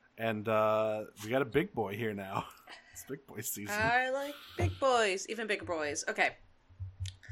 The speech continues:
Speaker 2: Um, we have some questions this week.
Speaker 1: We do have some questions. Nothing on Twitter, but we got quite a few on Discord, which you should join.
Speaker 2: <laughs> Which you should still join. Um, starting off from, oop,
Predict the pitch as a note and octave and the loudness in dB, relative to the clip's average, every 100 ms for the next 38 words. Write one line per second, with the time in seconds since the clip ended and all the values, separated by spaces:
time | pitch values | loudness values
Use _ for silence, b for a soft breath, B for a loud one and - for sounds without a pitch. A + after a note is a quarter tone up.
0 | B B B B B3 C4 C4+ C4 C4 C4 | B B B B 10 12 12 8 4 2
1 | - - D4+ B4 G#4+ - G#4+ - G#4+ F#3+ | -10 0 2 4 4 10 10 8 2 0
2 | E3+ E3 - - - G#2+ G2 G2 F2+ F#2 | -2 -2 -4 -6 -4 -2 -2 -6 -6 -8
3 | - F2+ E2+ F#2 - b b - A#2 B2+ | -6 -10 -10 -10 -12 b b -8 -4 0
4 | A#2 A2+ A2 A2 G#2+ - - A#2 G#2+ B2 | 0 2 0 -4 -6 -8 -4 0 4 2
5 | D#3 b b b _ - G2+ G2 C#3 D#3+ | 0 b b b _ -4 -2 4 8 8
6 | D#3+ C3 G3 A3 - C3+ D3 F3 - F2+ | 8 6 6 6 6 6 6 2 0 -4
7 | E2 - _ _ _ _ G#2 - A2 A2 | -6 -14 _ _ _ _ -14 -8 -6 -4
8 | G#2 A#2+ G2 E2 - _ _ _ _ _ | 2 4 4 -2 -18 _ _ _ _ _
9 | _ _ _ - - G#4 - G#3 G#3+ F#3 | _ _ _ -12 4 6 8 4 4 0
10 | G#3 E3 - F3 G3 G#3+ F3+ C#3+ D2+ E3 | 0 -2 -2 2 2 4 4 2 0 -4
11 | B3+ B G#4+ F#4 B G#3 G3+ F#3+ F#3+ F3+ | -6 B -6 -6 B 2 6 6 6 4
12 | F3+ - _ _ _ - C4 C4+ C4 A#3 | -2 -16 _ _ _ 2 8 8 10 6
13 | D4 - G3+ F#3 - G4+ | 6 4 2 0 -8 -10